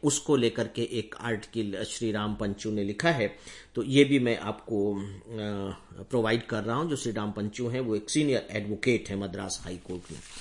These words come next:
तो ये दो लेख आपके लिए मैं उपलब्ध करा रहा हूं मित्रों, ये आप देख लेंगे। इसके अतिरिक्त, अ, दो तीन और, अ, press clippings हैं, अ, वो आप,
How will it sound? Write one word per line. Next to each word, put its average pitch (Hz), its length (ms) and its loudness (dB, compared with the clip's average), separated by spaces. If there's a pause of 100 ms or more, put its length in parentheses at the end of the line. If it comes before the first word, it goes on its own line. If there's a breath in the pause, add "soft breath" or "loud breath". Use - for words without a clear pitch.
(360 loud breath)
तो 143 80 6
ये 127 140 8
दो 139 260 8
लेख 123 400 4
आपके 113 440 -4
लिए 107 200 2
मैं 104 200 -4 (100)
उपलब्ध 101 340 -6
करा 101 260 -4
रहा 120 80 -4
हूं 113 100 -4
मित्रों, 107 300 -6
ये 117 220 2
आप 90 300 -4
देख 110 260 0
लेंगे। 151 180 4
इसके 165 280 6
अतिरिक्त, 160 440 4
अ, 135 200 10 (300)
दो 127 440 6
तीन 117 240 0
और, 120 340 2
अ, - 80 -8 (500)
press 123 280 0
clippings 131 440 0
हैं, 190 140 2 (760 loud breath)
अ, 135 100 8
वो 120 220 6
आप, 110 220 2